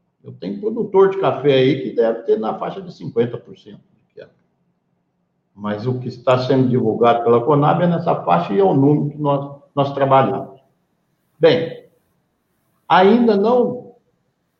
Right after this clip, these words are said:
acabou essa questão climática. Nós estamos vi-, é, vivenciando um veranico agora em janeiro. E isso contribui, sim, também, talvez não tanto pra quebra de vinte e um,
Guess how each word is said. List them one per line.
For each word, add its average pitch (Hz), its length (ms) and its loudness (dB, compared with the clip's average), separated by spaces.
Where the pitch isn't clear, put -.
acabou 156 600 -2
essa 143 200 -2
questão 127 520 -10
climática. - 420 -16
Nós 139 480 -2
estamos 160 380 -6
vi-, 151 480 -6
é, 131 240 -2
vivenciando 123 840 -4
um 208 100 2
veranico 202 840 0
agora 117 440 0
em 131 120 -2
janeiro. 147 640 0
E 147 220 -2
isso 214 240 -4
contribui, 247 720 -2
sim, 254 300 -4
também, 180 640 -4
talvez 160 420 2
não 277 380 2
tanto 226 440 0
pra 233 220 -4
quebra 226 340 0
de 214 120 -4
vinte 247 280 -6
e 175 60 -6
um, 202 360 -2